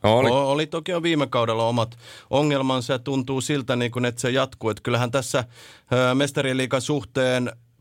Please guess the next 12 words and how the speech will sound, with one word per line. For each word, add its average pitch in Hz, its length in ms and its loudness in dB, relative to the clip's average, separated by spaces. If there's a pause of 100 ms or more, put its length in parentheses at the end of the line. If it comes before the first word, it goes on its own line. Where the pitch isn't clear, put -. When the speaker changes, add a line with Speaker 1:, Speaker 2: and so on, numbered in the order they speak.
Speaker 2:
päivänselvä 123 760 2
asia 120 340 0
on 113 180 0
se, 113 240 0
että 104 180 -8
Guardiola 104 680 0
ja 101 120 -4
City, 104 320 -6
ja 113 120 2
Cityn 120 380 0
ennen 104 240 0
kaikkea 92 400 -4